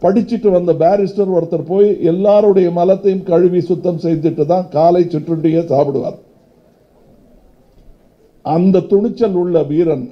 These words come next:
அதான் the, the height of, uh, அஹிம்சா, the height of valor is அஹிம்சா என்று அவர் சொன்னார். இதில் இருக்கிறது அது. நீங்க அந்த சாக்கடையில நான் இறங்குறத பார்த்துக்கிட்டு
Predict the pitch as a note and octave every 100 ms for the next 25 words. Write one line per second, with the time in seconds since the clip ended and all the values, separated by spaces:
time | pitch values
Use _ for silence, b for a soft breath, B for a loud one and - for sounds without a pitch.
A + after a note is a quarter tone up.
0 | - - D#3 F3 B2+ B2 A2+ A2 G#2+ F#3+
1 | A#3 - A3 E3+ D3 D3+ - - - -
2 | - _ _ _ _ _ _ _ _ -
3 | - - C#3+ D3 E3+ C#3+ F3 E3 - B2+
4 | B2+ A#2+ E3+ G#3+ A3 D#3 D3+ F#3+ G#3 G3+
5 | G3 D#3 E3 C#3 D#3 D#3+ F3+ D3+ C#3+ C#3
6 | C3+ B2+ B2 C#3 B2+ B2 G#2 - - b
7 | b b b - C3+ D#3 F3+ F3+ G3+ G#3
8 | F#3+ F3 C3 A#2 A2+ C3+ D#3 C#3+ C#3 C#3+
9 | C#3 A2 - - - - D#3 F#3+ A3 G3+
10 | G3+ A3+ D3+ D#3 F3 F3+ G#3 A3 G#3+ G#3
11 | G3 A3+ B3 A3+ G3 A3+